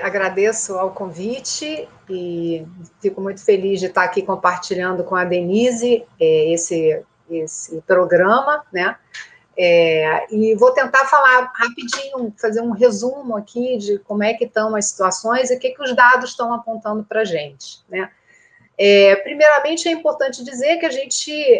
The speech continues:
é, veio de um ciclo de crescimento, né, da participação do crédito no pib da economia, é, bastante expressivo esse crescimento, né, no,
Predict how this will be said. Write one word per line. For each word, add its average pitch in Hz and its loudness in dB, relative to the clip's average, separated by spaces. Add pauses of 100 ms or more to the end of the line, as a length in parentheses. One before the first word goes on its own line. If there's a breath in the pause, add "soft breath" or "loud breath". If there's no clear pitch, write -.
(100)
é, 208 4
veio 247 2
de 240 0
um 233 0
ciclo 254 -2
de 220 -4
crescimento, 226 2
né, 277 0
da 214 2
participação 202 -2
do 208 -2
crédito 214 2
no 196 -2
pib 226 -10
da 208 2
economia, 202 -4 (200)
é, 190 0
bastante 196 -2
expressivo 214 0
esse 190 -2
crescimento, 196 -2 (100)
né, 208 0
no, 185 -6